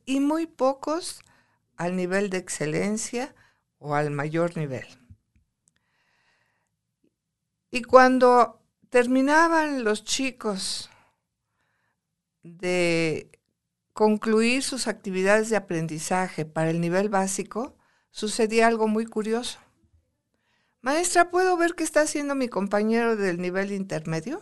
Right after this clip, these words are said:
"Sí, cómo no". Observaban y decían, "Oiga, ¿y lo puedo intentar?". "Adelante, inténtalo". Y paulatinamente todos los que estaban en el nivel básico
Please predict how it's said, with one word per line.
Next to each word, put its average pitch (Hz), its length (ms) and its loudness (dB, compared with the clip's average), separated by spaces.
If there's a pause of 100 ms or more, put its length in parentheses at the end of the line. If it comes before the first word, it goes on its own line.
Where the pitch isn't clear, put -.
(120)
"Sí, 370 240 -4
cómo 302 280 -2
no". 254 260 -4 (1800)
Observaban 247 1040 6
y 202 100 -2
decían, 214 540 0 (460)
"Oiga, 294 340 6
¿y 294 160 2
lo 294 180 0
puedo 381 240 4
intentar?". 294 680 2
"Adelante, 285 600 -4
inténtalo". 302 640 -2 (2750)
Y 233 120 -2
paulatinamente 277 1200 0
todos 269 320 2
los 247 160 -2
que 196 80 -6
estaban 226 380 0
en 185 160 -2
el 170 120 -2
nivel 190 300 -2
básico 196 560 -4